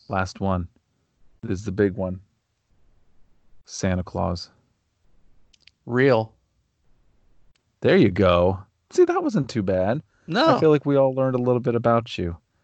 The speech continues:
Speaker 1: Um, we learned that you still don't know what you think about Amy Klobuchar, or at least into, you can't get it into one word. Um,
Speaker 2: No.
Speaker 1: well, everybody, thank you so much for,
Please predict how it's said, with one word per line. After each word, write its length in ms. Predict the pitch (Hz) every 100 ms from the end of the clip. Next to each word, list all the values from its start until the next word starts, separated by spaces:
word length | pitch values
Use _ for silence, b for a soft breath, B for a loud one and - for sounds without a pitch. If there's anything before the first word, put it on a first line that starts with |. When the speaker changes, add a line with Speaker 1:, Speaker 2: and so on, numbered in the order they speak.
| _ _ _ - _ -
Speaker 1:
Um, 360 | 95 92 92 90
we 140 | 110 98
learned 260 | 104 104 98
that 100 | 95
you 100 | 92
still 260 | - 104
don't 120 | 98 92
know 100 | 90
what 200 | 92 78
you 60 |
think 200 | - 87
about 160 | 90 90
Amy 180 | 87 87
Klobuchar, 440 | - 90 90 95 101 85
or 60 | 92
at 80 |
least 280 | 98 95 -
into, 280 | 90 90 90 b b b -
you 100 | 101
can't 240 | 120 107
get 140 | 104 95
it 80 |
into 240 | 92 90 87
one 260 | 87 87
word. 300 | 87 87 82 B B B B
Um, 260 | 113 104 104 - -
Speaker 2:
No. 240 | 120 104
Speaker 1:
well, 160 | 139 147
everybody, 560 | 143 131 127 117 113 113 -
thank 240 | 135 123
you 80 | 104
so 220 | - 95
much 260 | 92 90 -
for, 340 | - 87 85